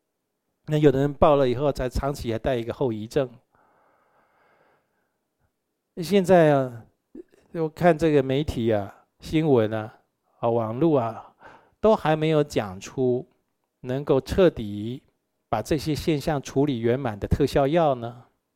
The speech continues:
都没有呢。因为这甚至连疫苗，人家都，都广泛的都被说，哦，实验呢，它是不完，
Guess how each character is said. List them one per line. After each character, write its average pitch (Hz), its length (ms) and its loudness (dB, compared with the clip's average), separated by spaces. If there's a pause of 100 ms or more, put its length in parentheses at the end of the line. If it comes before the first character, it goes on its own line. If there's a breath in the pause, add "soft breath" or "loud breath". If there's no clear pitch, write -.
(120)
都 165 120 2
没 156 220 -2
有 123 160 0
呢。 104 220 -8 (960 soft breath)
因 151 200 -6
为 147 80 0
这 139 240 2
甚 139 220 -2
至 135 340 0 (300 soft breath)
连 143 240 0
疫 170 160 -4
苗， 113 440 -4 (380 soft breath)
人 131 180 -6
家 131 160 -12
都， 143 160 6
都 143 460 4 (100)
广 107 280 0
泛 147 220 2
的 117 80 -2
都 127 160 0
被 127 160 4
说， 120 420 0 (640 soft breath)
哦， 110 180 -6
实 117 280 -10
验 135 200 4
呢， 107 140 -6
它 - 160 -6
是 117 140 -4
不 127 200 -6
完， 117 380 -4